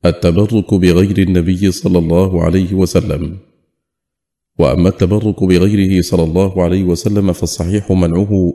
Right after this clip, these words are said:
لأمرين: أحدهما أن غيره لا يقاس به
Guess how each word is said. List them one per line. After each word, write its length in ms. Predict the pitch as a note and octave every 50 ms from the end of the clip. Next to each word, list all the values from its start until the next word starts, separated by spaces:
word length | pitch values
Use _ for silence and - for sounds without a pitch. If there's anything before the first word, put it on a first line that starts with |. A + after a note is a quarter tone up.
| -
لأمرين: 720 | - F#2 F2+ E2 - G2+ G2+ G2+ G2 D#2+ D2 C#2+ - C#2+ - _ _ _ _ _ _ _ _ _ _ _ _ _ _ _ _ _ _ _ _ _ _
أحدهما 680 | F2+ D#2+ D#2 E2+ E2+ F#2+ G2+ A2+ A2 G2+ F#2+ - -
أن 120 | F2+ F2+ D#2+
غيره 500 | D#2+ F2 G#2 A2 G2+ F#2 F#2 F#2+ F2+ F2+
لا 140 | F2+ G2 G2
يقاس 440 | F#2 F2+ - - A2 G2+ - -
به 360 | F#2+ F2 F#2+ F#2 D#2+ D#2 E2+